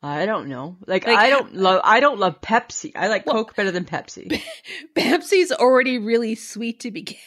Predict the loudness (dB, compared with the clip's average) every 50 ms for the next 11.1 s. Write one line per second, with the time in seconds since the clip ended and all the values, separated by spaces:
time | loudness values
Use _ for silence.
0 | _ -12 -12 -10 -8 -4 -2 -2 -2 -2 -6 -10 -12 -12 -8 -6 -4 -4 -4 -6
1 | -6 -4 -2 0 2 2 4 4 4 4 4 2 0 -4 -8 -8 -4 -2 0 0
2 | 2 2 4 4 4 4 4 2 0 -4 -4 0 2 2 2 2 0 -2 -2 -2
3 | -2 -2 -2 -2 -2 -6 -6 -6 -8 -10 -14 _ _ _ _ -20 -14 -8 -2 0
4 | 2 2 2 2 0 0 2 2 2 2 2 0 -2 -2 -2 0 0 0 0 0
5 | -4 -4 -2 0 0 0 0 -2 -4 -8 -10 -10 -6 -6 -6 -6 -6 -12 -20 -20
6 | -20 _ _ _ _ _ _ _ _ -10 -8 -4 -2 -2 -2 -2 -4 -8 -16 _
7 | _ _ _ _ _ _ _ _ _ _ _ -4 -2 0 2 4 6 6 4 4
8 | 0 -2 -8 -18 -20 -20 _ _ _ _ _ _ _ 2 2 4 4 4 2 4
9 | 4 4 6 6 4 2 -2 -8 -6 -6 -6 -6 -4 -2 -2 -2 -2 -2 -4 -4
10 | -6 -4 -2 -2 0 4 4 4 4 2 0 -8 -10 -8 -8 -8 -8 -8 -6 -4
11 | -6